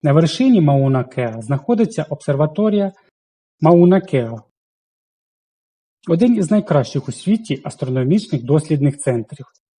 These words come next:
Це ідеальне місце для радіотелескопічних досліджень з використанням інфрачервоного та оптичного спостереження.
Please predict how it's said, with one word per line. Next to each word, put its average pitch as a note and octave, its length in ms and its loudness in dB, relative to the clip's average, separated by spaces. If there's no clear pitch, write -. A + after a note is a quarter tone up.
Це A#3+ 360 -4
ідеальне F3 580 2
місце D3+ 440 0
для D3+ 340 0
радіотелескопічних F3+ 1200 0
досліджень D3 680 0
з A2+ 80 -10
використанням C#3 880 0
інфрачервоного D3 960 0
та E3 240 -2
оптичного E3 680 -2
спостереження. A2+ 960 -4